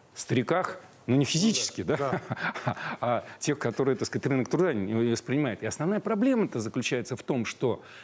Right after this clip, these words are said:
Speaker 1: если мы
Speaker 2: Да.
Speaker 1: пытаемся повысить пенсионный возраст, нам надо найти, надо найти ответ. Вот то, о чём вы говорили. Чем занять?
Speaker 2: Мгм.
Speaker 1: На каких условиях
Speaker 2: Вот.
Speaker 1: занять?
Speaker 2: Да. То, коллеги, мы, э, с вами так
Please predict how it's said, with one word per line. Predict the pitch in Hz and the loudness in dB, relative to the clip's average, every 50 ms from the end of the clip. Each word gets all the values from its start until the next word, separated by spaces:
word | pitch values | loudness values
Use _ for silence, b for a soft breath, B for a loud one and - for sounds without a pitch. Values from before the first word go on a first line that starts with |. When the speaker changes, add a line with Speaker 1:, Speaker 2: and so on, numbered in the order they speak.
| B B - | B B -2
Speaker 1:
если | 120 151 190 202 185 - 151 | 0 2 2 2 2 0 0
мы | 139 143 143 | 0 0 0
Speaker 2:
Да. | 123 123 | 0 0
Speaker 1:
пытаемся | 127 127 165 160 143 - 139 117 - - | 0 0 0 0 -2 -2 -4 -4 -4 -2
повысить | - 143 160 151 151 - | 0 2 2 0 0 -2
пенсионный | - 143 - - 160 160 | -4 -4 -2 0 2 2
возраст, | 165 190 180 156 - | 2 2 2 0 0
нам | 143 135 139 | 0 0 0
надо | 147 151 151 151 156 143 151 | 0 2 2 2 2 2 2
найти, | 143 147 135 123 - - - | 2 2 0 -2 -6 -6 -4
надо | 135 135 143 131 156 - | -2 -2 -2 -2 -2 -2
найти | 143 139 143 139 - 151 | -2 -2 -2 0 0 -2
ответ. | 143 - 151 151 131 101 - | 0 2 2 2 2 2 0
Вот | 98 90 - - - | -4 -6 -8 -4 0
то, | 160 175 | 2 2
о | 165 143 | 2 2
чём | - 143 127 | 2 0 0
вы | 123 | 2
говорили. | 123 113 127 127 113 95 85 80 B B B B - | 2 2 2 2 0 0 -2 -4 B B B B -6
Чем | - - - 120 113 120 143 170 165 | -4 -2 0 0 2 2 2 0 0
занять? | - - 143 147 165 165 143 117 - - - - - - | -2 -2 2 2 2 2 2 0 -4 -6 -10 -12 -12 -8
Speaker 2:
Мгм. | 139 127 120 135 | -4 -2 0 2
Speaker 1:
На | 139 | 2
каких | 123 151 139 - - 190 - - | 2 0 0 0 0 0 2 2
условиях | 160 - - 190 185 170 143 123 165 | 0 2 2 4 4 4 4 4 4
Speaker 2:
Вот. | 175 135 | 2 2
Speaker 1:
занять? | 110 120 120 117 107 92 - - - | 0 0 0 0 -2 -2 -6 -8 -8
Speaker 2:
Да. | 127 123 131 123 107 B B B B B B - | -4 -2 -2 -2 -2 B B B B B B 0
То, | - 185 | 0 0
коллеги, | 214 - - 190 196 196 170 131 120 107 - - - | 2 0 0 0 2 2 2 0 0 -2 -4 -6 -4
мы, | 127 127 127 127 127 117 B B B B - - | -2 0 2 2 2 0 B B B B -14 -8
э, | - 127 120 120 117 110 | -4 -2 0 0 -2 -2
с | - - | -4 -4
вами | - 127 127 120 117 113 113 104 B B B B B B B - | -2 -2 -2 0 0 0 -2 -2 B B B B B B B -2
так | - 120 180 - - - B | 0 0 0 -2 -8 -14 B